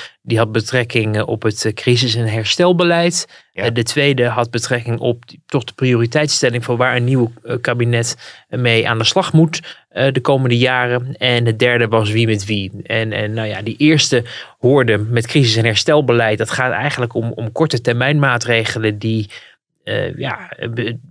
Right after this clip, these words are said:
Speaker 1: bijvoorbeeld het komende jaar, in de komende begroting, maar misschien ook de komende maanden,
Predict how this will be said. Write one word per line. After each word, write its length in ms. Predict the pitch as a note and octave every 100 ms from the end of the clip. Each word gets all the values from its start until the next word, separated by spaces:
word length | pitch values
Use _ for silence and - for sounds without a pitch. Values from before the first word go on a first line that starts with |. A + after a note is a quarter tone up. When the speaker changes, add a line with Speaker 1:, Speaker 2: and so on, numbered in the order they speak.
| - _ _
Speaker 1:
bijvoorbeeld 320 | - A#2 A2+
het 20 |
komende 360 | - A2 A2 G#2+
jaar, 400 | A2+ A2 A2+ A#2
in 80 | A2
de 80 |
komende 300 | A2+ A2+ G#2+
begroting, 540 | G#2 G#2 A2 G#2 G#2+ A2+
maar 120 | G#2
misschien 260 | G#2 - G#2+
ook 100 | G2+
de 60 |
komende 340 | - G#2+ G#2+ G2
maanden, 500 | G2+ G#2 G#2+ G#2